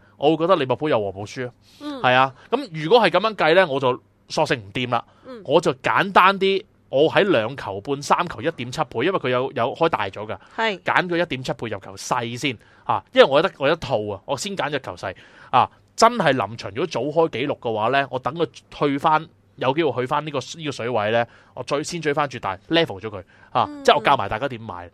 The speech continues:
Speaker 1: 即係其實我成日都想，我想開個 page 嚟教大家玩走地嘅。
Speaker 2: <laughs> 係。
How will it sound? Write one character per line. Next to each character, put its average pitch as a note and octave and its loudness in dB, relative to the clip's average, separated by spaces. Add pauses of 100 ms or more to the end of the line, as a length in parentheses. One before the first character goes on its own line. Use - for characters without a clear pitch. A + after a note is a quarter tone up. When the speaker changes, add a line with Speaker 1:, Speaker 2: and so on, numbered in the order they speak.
Speaker 1:
即 A#3+ 6
係 F#3+ 8
其 A#2+ -2
實 A2 -6
我 B2 0
成 G2 -10
日 A2+ -8
都 E3+ -4
想， C3 -8 (160)
我 C3+ -2
想 C3 -2
開 D3 -2
個 C3 -4
page D3 -4
嚟 A#3 -6
教 A#2+ 2
大 A2 -6
家 A#2+ 0
玩 G2+ -2
走 F#2+ -10
地 F2+ -16
嘅。 F2 -16
Speaker 2:
<laughs> - -
係。 A3+ 2